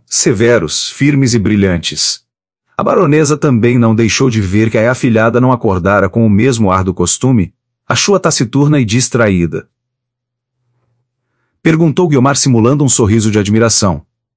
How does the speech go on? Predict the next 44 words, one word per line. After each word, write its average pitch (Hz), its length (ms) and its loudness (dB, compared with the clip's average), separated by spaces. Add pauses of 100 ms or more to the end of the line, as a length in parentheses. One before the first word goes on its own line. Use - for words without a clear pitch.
(360)
"Será 156 320 0
engano 120 380 2
de 107 100 -2
meus 123 240 0
olhos?" 69 540 -4 (560)
"Se - 200 -4
não 151 140 0
é 113 80 2
outra 113 200 0
coisa, 107 420 0
estou 85 360 -4
como 123 200 0
sempre, 120 440 -2
como 117 240 0
ontem, 110 360 0
como 135 240 0
amanhã. 117 440 0 (800)
Passei 151 360 0
a 131 40 2
noite 127 300 2
um 104 60 0
pouco 113 300 -2
mal, 104 420 0
é 98 60 -4
verdade, 87 600 -2
mas 101 280 -2
o 135 60 -2
que 131 140 -4
tive 127 320 -2
desapareceu 113 720 0
inteiramente." 117 800 -2 (1500)
A 120 120 -4
prova 101 480 -2
do 90 100 -4
Guiomarou 107 400 2
neste 120 280 -2
ponto 135 320 -4
chegou-se 120 460 0
à 107 60 2
madrinha 110 580 0
e 95 40 -2
deu-lhe 107 240 0
um 107 100 2
beijo. 87 460 -2